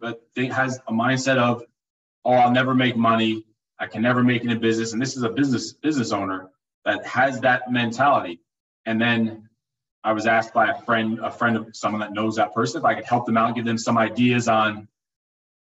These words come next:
uh, hiring better employees and sales and marketing. I said, "I could give them these golden, I could give them templates and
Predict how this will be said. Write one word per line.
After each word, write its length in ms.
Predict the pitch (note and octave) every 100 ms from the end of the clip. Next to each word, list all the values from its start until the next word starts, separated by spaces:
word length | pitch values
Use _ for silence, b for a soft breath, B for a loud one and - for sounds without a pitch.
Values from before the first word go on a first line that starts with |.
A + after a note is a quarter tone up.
| -
uh, 220 | - - - _ _
hiring 600 | - C#3 C#3 C3+ C3 B2
better 460 | A#2+ B2+ B2 A#2+ - -
employees 880 | A2 - C3 C3 B2+ A#2+ A2+ - _ _ _ _ -
and 480 | G2+ G2 F#2+ F#2+ -
sales 680 | - B2+ C3 C3 B2+ B2
and 160 | A2+ G#2+
marketing. 580 | G#2+ B2 C3+ D3 C3+ C#3
I 80 | B2
said, 180 | - C#3+
"I 40 |
could 180 | - B2+
give 180 | C3 A2+
them 260 | A2+ G#2+ G#2+
these 280 | G#2+ G#2 - _ _ _ _
golden, 420 | E3 A3+ B3 C3+
I 100 | -
could 140 | A3+ A3
give 140 | F3+
them 180 | C3+ A2
templates 720 | - C#3 E3+ A#2 G2 E2+ - _
and 380 | B2 A#2+ A2